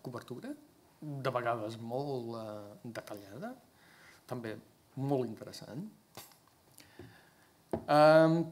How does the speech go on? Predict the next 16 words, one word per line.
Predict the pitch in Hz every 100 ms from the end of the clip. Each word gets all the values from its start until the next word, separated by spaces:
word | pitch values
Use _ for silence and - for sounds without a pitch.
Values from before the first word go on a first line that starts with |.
| - -
sí, | - 185 143 147 - - - _ _ _ _ _ _ 165 - - - - - - _ _
no | 190
molt, | 185 143 131 117 110 - - - - _ - - -
eh, | 110
extensa, | 110 - - 165 156 - - 165 147 _ _ _ -
però | 147 139 135 135 143
una | 147
petita | 147 196 170
sèrie | 156 143 135
d'articles | 123 - 139 127 123
en |
la | 117
premsa | 113 120 117
escocesa | 117 - - 117 117 117
fa, | 123 127 -
fan | - 135 131